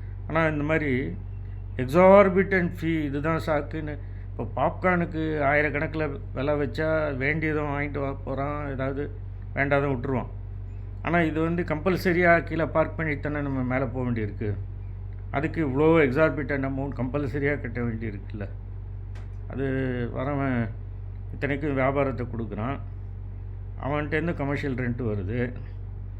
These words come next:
மெயின்டெனன்ஸ்க்கு கொஞ்சம் பார்க்கிங் ஃபீ வாங்கிக்கலாம், அதுக்குன்னு இவ்வளோவா அப்படின்றது தான். So, இந்த பார்க்கிங் ஃபீயையும் ரெகுலேட் பண்ணணும், பார்க்கிங் பிளேஸ் ப்ரொவைட் பண்றதை பத்தியும்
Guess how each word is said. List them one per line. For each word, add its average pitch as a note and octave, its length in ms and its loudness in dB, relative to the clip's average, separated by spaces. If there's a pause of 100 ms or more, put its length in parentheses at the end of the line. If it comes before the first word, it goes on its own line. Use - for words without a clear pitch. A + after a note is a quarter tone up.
(320)
மெயின்டெனன்ஸ்க்கு F3 720 2
கொஞ்சம் C#3 300 -2
பார்க்கிங் C3 420 -2
ஃபீ C3 40 -6
வாங்கிக்கலாம், A#2 720 -2 (540)
அதுக்குன்னு B2+ 300 -2
இவ்வளோவா C3 460 0 (260)
அப்படின்றது A2+ 360 -4
தான். A2 140 -4 (840)
So, - 240 -6 (1400)
இந்த A#2 140 -6
பார்க்கிங் E3+ 540 2 (100)
ஃபீயையும் F#3 560 4
ரெகுலேட் D3+ 460 2
பண்ணணும், C#3 420 -2 (160)
பார்க்கிங் D3+ 440 0 (100)
பிளேஸ் D#3+ 360 2
ப்ரொவைட் D3 380 0
பண்றதை C3+ 400 -2
பத்தியும் D3 440 -4